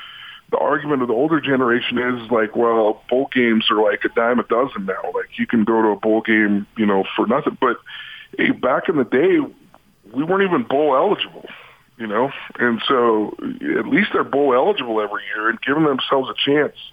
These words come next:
to do something. But this is a, this is a really, really good era for Utah State football. And I think Blake Anderson, I mean,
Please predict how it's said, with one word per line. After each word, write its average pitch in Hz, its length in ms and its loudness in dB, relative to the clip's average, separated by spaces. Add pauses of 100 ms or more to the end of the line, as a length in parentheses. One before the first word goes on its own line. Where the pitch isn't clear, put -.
(580)
to - 80 -6
do 180 240 2
something. 110 360 0
But - 160 -2
this 170 120 0
is - 40 -8
a, 208 300 2 (480)
this 147 160 -2
is 190 140 2
a 180 80 4
really, 139 440 2
really 131 480 2
good 120 300 2
era 110 360 4
for 101 80 -10
Utah 110 400 -2
State 107 300 -2
football. 120 380 0
And 104 100 2
I 101 100 0
think 131 160 0
Blake 123 300 0
Anderson, 120 540 2 (840)
I - 60 -10
mean, 123 360 0